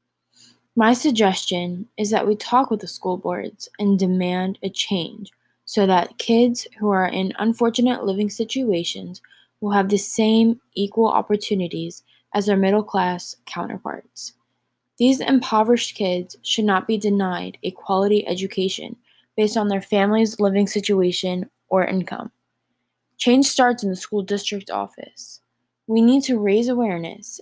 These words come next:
and make it so that no families have to make a sacrifice to allow their kids to receive a high quality education and receive valuable information that could impact their future.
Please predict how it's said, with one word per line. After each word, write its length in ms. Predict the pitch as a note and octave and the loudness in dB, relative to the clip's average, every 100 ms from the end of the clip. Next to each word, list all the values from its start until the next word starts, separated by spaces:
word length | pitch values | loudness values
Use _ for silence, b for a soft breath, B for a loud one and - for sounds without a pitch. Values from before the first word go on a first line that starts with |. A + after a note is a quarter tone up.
| - | -4
and 140 | G3+ | -2
make 180 | G3+ G3+ | -2 -2
it 80 | - | -6
so 160 | G#3+ | -4
that 160 | G3+ F#3+ | -4 -4
no 240 | F#3+ G#3+ | -2 -4
families 600 | A3 A#3 G3+ F3 F#3+ - | -2 0 0 -4 -8 -12
have 180 | - G#3 | -12 -12
to 120 | - | -4
make 160 | G3+ G3 | -4 -4
a 60 | |
sacrifice 800 | F#3+ F#3 F3+ A#3 A3+ B3 B3+ B3+ b b b _ | -4 -4 -4 -6 -2 2 2 -2 b b b _
to 160 | - A3 | -4 0
allow 340 | G#3 G3+ G3 | 2 4 4
their 180 | G#3 G#3+ | 2 -2
kids 480 | G#3 G#3+ F3+ F#3 - | -2 -4 -4 -4 -10
to 140 | - | -8
receive 440 | G3+ F#3+ G3 F#3+ F#3+ | -6 -6 -4 -6 -4
a 100 | F#3 | -8
high 360 | F#3 F#3+ G3 G3+ | -6 -2 0 0
quality 500 | - F#3+ F#3 F#3 F#3 | -2 0 0 0 -2
education 760 | F3 F3 - F#3 F#3 G3+ G3 - B B B | -4 -8 -6 -4 -4 -6 -8 -10 B B B
and 120 | G3+ | 0
receive 440 | G3 G3 - G#3 G3 - | 2 2 2 2 0 -6
valuable 480 | F#3+ F#3+ A3 A3 A3+ | 2 4 4 2 0
information 760 | G3 G3 F#3+ F3 E3+ G3+ F#3 - b b - | -2 -4 -2 -2 -4 -6 -8 -10 b b -4
that 140 | G#3+ | -4
could 140 | G#3+ A3 | 0 0
impact 440 | G3+ G3 F#3+ F#3 | 0 -2 -2 -4
their 140 | F#3+ F3+ | -6 -6
future. 580 | F3+ F3 - - G3 | -4 -4 -6 -10 -14